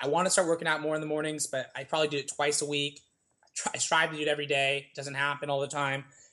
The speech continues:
I get to the office typically around eight, eight thirty. I usually work throughout the entire day. I then get, leave around six, six thirty,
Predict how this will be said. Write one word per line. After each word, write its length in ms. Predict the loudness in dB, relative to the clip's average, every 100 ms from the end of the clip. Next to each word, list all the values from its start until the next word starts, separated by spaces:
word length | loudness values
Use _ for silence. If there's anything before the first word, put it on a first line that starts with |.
| _ -4
I 20 |
get 140 | -2
to 80 | 0
the 100 | 4
office 400 | 6 4 0 -6
typically 400 | -6 -6 -6 0
around 220 | 0 2
eight, 160 | 0 0
eight 220 | -2 -2
thirty. 580 | -2 0 0 -2 -2 -6 _ _ _ _ _ -2
I 40 |
usually 300 | -2 2 2
work 460 | 4 4 4 2 0
throughout 240 | 2 2
the 80 | -2
entire 400 | -2 2 2 4
day. 560 | 6 6 6 2 -4 _ _
I 300 | -2 0 0
then 720 | 0 0 0 -4 -10 -12 -16 -16
get, 220 | -16 -14 -10
leave 260 | -6 -4
around 160 | -4 -6
six, 200 | -8 -10
six 320 | -10 -8 -6
thirty, 260 | -4 -6